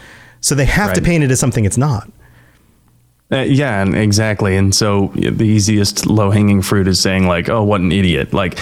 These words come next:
Speaker 2: if he's only, if he's doing the right thing, it must be because he's an idiot. If someone <laughs> says that to you, it says way more about them.
Speaker 1: Yes. Well, <laughs> yeah, this is just one of those things in general. Anytime somebody decides to pin something on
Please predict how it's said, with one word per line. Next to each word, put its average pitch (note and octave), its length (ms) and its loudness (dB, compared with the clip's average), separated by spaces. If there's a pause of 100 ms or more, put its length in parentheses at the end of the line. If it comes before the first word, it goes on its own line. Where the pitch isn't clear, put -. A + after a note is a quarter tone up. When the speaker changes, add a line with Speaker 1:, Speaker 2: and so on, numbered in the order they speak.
(180)
Speaker 2:
if A2+ 160 -4
he's D3+ 260 2
only, D3+ 420 2
if A#2+ 180 -2
he's D#3+ 180 2
doing D3+ 260 2
the C3 80 0
right A2+ 260 0
thing, A#2+ 220 0
it G#2 60 0
must G#2 320 0
be G#2+ 100 0
because F#2+ 320 0
he's F2 160 0
an F2 80 2
idiot. E2 300 0 (280)
If A#2 160 -2
someone D#3 280 0
<laughs> - 140 -2
says C#3 200 -2
that C#3 220 -2
to C3+ 100 -2
you, C3+ 300 2 (200)
it G#2+ 140 -2
says G#2 220 0
way G2 320 0
more A2 220 2
about G#2 280 -2
them. F#2 260 -2 (280)
Speaker 1:
Yes. - 360 -4
Well, C#3+ 140 -2 (240)
<laughs> - 180 -14
yeah, C3+ 140 0
this E3 180 0
is D3+ 120 0
just C#3 160 0
one B2 80 0
of G#2+ 80 0
those G2+ 160 0
things A2 180 -2
in G2+ 80 2
general. A2+ 400 0
Anytime E3+ 480 0
somebody C#3+ 400 0
decides A#2+ 420 -2
to B2 100 -2
pin C#3 340 0
something A#2+ 420 -2
on A2 400 0